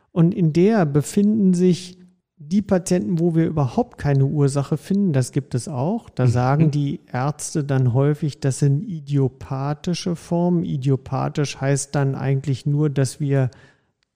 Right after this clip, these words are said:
Speaker 1: selber nicht die Ursache kennen oder verstehen.
Speaker 2: Mhm.
Speaker 1: Das gibt es auch, trotz aller Techniken und Untersuchungen, dass es immer noch Formen gibt, wo wir keine Ursache finden.
Speaker 2: Mhm.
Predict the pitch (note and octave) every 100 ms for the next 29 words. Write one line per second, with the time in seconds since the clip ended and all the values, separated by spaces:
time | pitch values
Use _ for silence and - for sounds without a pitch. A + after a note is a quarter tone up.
0 | _ _ B2+ C#3+ D#3 E3 C#3+ D3 - C#3+
1 | E3+ D#3+ D3 C#3 D3 C3 - C#3+ D#3 D3+
2 | C#3+ B2+ A#2+ - A#2+ - C3+ C3 C#3+ G#3
3 | - C3 G#2 A#2 F3 _ _ _ C#3 C#3
4 | - D#3+ D#3 - C#3+ - C#3+ D3+ G#3+ A3
5 | - D#3+ E3 - - D3+ E3 E3 E3 D#3
6 | D3+ E3+ D#3 - D3+ F3+ C#3+ C#3 - -
7 | _ _ _ D#3 D3 C#3+ B2+ D3+ D#3+ E3
8 | C#3+ C3+ C3 B2+ C4 E3 E3+ D#3 C3+ -
9 | - C#3+ D3 D3+ D3 C#3+ - D3 C#3+ C3+
10 | - D3+ D3+ D#3+ D#3+ F3 D3+ D3 C3+ C#3+
11 | - C#3+ D3+ F#3+ A3 - B2 F#2 C3+ E3+